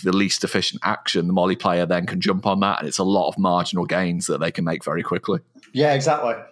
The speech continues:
Speaker 2: Exactly. You're exactly right. Um, sh-, th-, just, just she can very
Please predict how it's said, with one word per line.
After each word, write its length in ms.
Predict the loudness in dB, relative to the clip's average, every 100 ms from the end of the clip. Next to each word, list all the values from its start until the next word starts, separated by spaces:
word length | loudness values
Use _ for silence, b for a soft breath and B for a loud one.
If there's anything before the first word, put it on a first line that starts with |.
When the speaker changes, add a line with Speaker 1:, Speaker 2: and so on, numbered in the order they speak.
| -8
Speaker 2:
Exactly. 360 | -2 0 0
You're 120 | 0 0
exactly 300 | 0 2 2
right. 340 | 2 2 -2 0
Um, 520 | 2 4 2 -2 -4 B B -14
sh-, 340 | -12 -12 -14 -16 -8
th-, 200 | -4 -2 -2
just, 320 | -4 -6 -4
just 260 | -2 -2
she 120 | -2 -2
can 280 | -2 0
very 320 | 2 2 2